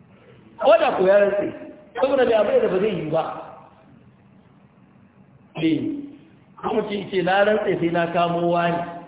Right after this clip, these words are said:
Ka rantse za ka kamo wani, yana gida a tsare da ƴan sanda da sojoji, to sai ka kamo shi. Idan za ka yi, akwai abin da ba zai yi ba. Ka rantse kan abin da ba zai yi ba.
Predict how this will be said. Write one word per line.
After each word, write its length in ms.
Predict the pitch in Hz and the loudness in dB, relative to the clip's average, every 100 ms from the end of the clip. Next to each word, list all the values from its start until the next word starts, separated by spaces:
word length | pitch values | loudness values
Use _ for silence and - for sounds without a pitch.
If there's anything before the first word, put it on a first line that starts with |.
| - - - _ _ _ _ _ - _ _ _ - | -20 -20 -20 _ _ _ _ _ -20 _ _ _ -10
Ka 60 | 135 | -4
rantse 240 | 160 160 | -4 -2
za 100 | 156 156 | -2 -2
ka 60 | 151 | -2
kamo 100 | 147 151 | -2 -2
wani, 200 | 156 156 156 - - - - - | -2 -2 -6 -12 -18 -20 -20 -10
yana 340 | 127 165 143 | -4 -2 -2
gida 200 | 151 165 165 | -2 0 0
a 100 | - | -2
tsare 180 | 143 156 | -4 -2
da 80 | - | -2
ƴan 200 | 151 160 | -2 -4
sanda 220 | 156 151 | -4 -4
da 100 | 151 | -4
sojoji, 380 | 147 147 147 - | -4 -4 -6 -8
to 100 | 147 | -8
sai 140 | 165 196 | -6 -4
ka 60 | 151 | -4
kamo 160 | 147 143 | -4 -6
shi. 240 | - - - - _ _ - - | -10 -18 -20 -20 _ _ -20 -6
Idan 160 | 143 175 | -2 0
za 100 | 170 | 0
ka 80 | 143 | -2
yi, 60 | 131 | -4
akwai 220 | - - 262 | -2 -2 0
abin 160 | 220 | 0
da 60 | 208 | -2
ba 80 | 165 | -2
zai 100 | 170 | -4
yi 140 | 131 | -4
ba. 100 | - - - - - _ - - - | -8 -12 -16 -20 -20 _ -20 -20 -6
Ka 80 | 147 | 0
rantse 400 | 214 262 254 208 | 2 2 0 0
kan 160 | 233 226 | 0 0
abin 200 | 190 214 | -2 -2
da 80 | |
ba 100 | 202 165 | 0 0
zai 140 | 220 | 0
yi 200 | 175 170 | -2 -4
ba. 160 | 175 | -2